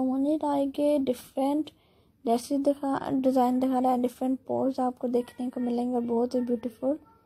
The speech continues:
ideas मिल जाएंगे। I hope so आपको पसंद आएंगे। अगर हमारे viewers को हमारी video,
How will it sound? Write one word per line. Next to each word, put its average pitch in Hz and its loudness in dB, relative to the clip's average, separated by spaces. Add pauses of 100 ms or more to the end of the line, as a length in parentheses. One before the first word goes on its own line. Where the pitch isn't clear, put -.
(480)
ideas 240 2
मिल 247 0
जाएंगे। 247 2
I 277 2
hope 302 0
so 285 -2
आपको 226 0
पसंद 233 -4
आएंगे। 240 0 (1080)
अगर 262 4
हमारे 302 6
viewers 285 2
को - 0 (180)
हमारी 240 2
video, 240 0